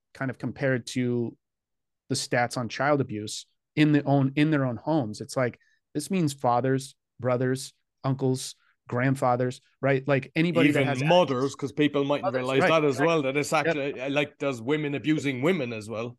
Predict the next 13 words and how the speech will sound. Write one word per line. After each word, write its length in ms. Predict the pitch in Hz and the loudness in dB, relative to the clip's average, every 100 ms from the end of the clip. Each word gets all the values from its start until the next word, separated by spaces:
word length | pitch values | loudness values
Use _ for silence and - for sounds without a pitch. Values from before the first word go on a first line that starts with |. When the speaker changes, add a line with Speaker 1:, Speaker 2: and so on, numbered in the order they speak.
| - | -2
Speaker 1:
Totally, 360 | 160 165 147 - _ | 2 4 2 -2 _
totally. 360 | 151 147 117 - | -2 0 -2 -2
And, 380 | 143 139 135 135 | 0 0 0 -2
uh, 320 | 147 139 127 113 | -2 0 -2 -4
all 220 | 139 156 165 | 0 0 0
different 280 | 165 151 | -4 -8
types 380 | 135 139 143 - - | -6 -4 -4 -8 -2
of, 500 | 135 131 127 120 - - | 0 2 0 -4 -14 -6
you 80 | 139 | -2
know, 240 | 131 120 - 131 135 _ - - _ | 0 -2 -6 -16 -16 _ -20 -20 _
you 100 | 147 | 0
know, 280 | 135 117 113 | 2 0 -2
parental 760 | - 131 147 143 139 131 127 | -2 0 2 2 2 2 0